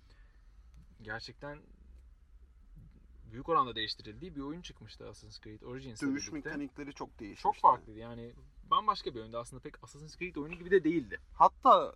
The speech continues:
Speaker 2: yani Assassin's Creed gibi değildi ve yeni bir oyun, yeni bir I P de çıkarsalar alır oynardık gayet.
Speaker 1: Ya
Speaker 2: Hiç
Speaker 1: zaten
Speaker 2: de demezdik
Speaker 1: ya şimdi
Speaker 2: yani, "Bu
Speaker 1: Ubisoft'ta
Speaker 2: Assassin's Creed olsaydı." diye demezdik.
Speaker 1: Şöyle bir şey var. Artık Black Flag'te böyle olduğunu biliyoruz.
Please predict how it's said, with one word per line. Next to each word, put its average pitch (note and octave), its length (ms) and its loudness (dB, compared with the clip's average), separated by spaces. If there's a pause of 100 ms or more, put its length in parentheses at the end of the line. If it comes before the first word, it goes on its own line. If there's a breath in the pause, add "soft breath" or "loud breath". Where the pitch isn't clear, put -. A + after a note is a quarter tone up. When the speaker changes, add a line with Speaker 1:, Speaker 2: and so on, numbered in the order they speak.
Speaker 2:
yani F#3 240 -2
Assassin's - 440 -10
Creed G#3 160 -12 (560)
gibi D3+ 200 -12
değildi C4 420 0
ve F#3 280 -2 (160)
yeni D#3+ 300 2
bir C#4 60 0
oyun, G3+ 480 -4 (180)
yeni D#3+ 300 -8
bir G3+ 240 -6 (500)
I C3 40 -12
P G#3+ 280 -14
de A3+ 100 -10
çıkarsalar D#3 640 0 (560)
alır G3 200 4
oynardık D4 540 -2
gayet. G2+ 420 -4 (440)
Speaker 1:
Ya - 160 -14
Speaker 2:
Hiç B3 160 -6
Speaker 1:
zaten G#3 160 -8
Speaker 2:
de G#3+ 40 -2
demezdik C4 480 -2
Speaker 1:
ya G3+ 100 2
şimdi F#3+ 120 -2
Speaker 2:
yani, E3+ 140 -4
"Bu F#3 60 -10
Speaker 1:
Ubisoft'ta F#3 220 2
Speaker 2:
Assassin's F#3 380 0
Creed F3+ 180 -4
olsaydı." E3 680 -2
diye D#3 280 -10
demezdik. A#3+ 180 -8
Speaker 1:
Şöyle E3+ 200 -8
bir D#3+ 60 -12
şey E3 280 -8
var. C3 180 0 (120)
Artık B2 460 -10
Black C#3 240 -12
Flag'te B2+ 340 -10
böyle A2 180 -6
olduğunu G#2 340 -16
biliyoruz. G#2 460 -16